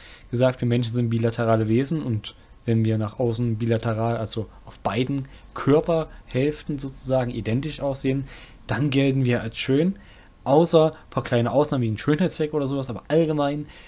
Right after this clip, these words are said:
wenn es gleich aussieht, ist es schön. Das passt auch sehr gut zu einer sogenannten gesunden Naturthese. Eine gesunde Natur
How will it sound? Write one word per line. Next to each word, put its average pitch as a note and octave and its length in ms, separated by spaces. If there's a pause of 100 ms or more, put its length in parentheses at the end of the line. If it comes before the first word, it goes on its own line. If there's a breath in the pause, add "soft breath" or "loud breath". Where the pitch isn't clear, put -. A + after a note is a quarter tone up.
(140 loud breath)
wenn B2+ 100
es A#2+ 120
gleich B2 260
aussieht, B2 300
ist B2 80
es A2+ 120
schön. C#3+ 360 (840 soft breath)
Das - 160
passt D#3 260
auch C#3+ 60
sehr C3 220
gut B2+ 300
zu B2 520 (420 loud breath)
einer A#2+ 480 (280)
sogenannten A#2+ 680
gesunden B2 460
Naturthese. D3+ 720
Eine C3+ 160
gesunde B2 320
Natur C3+ 500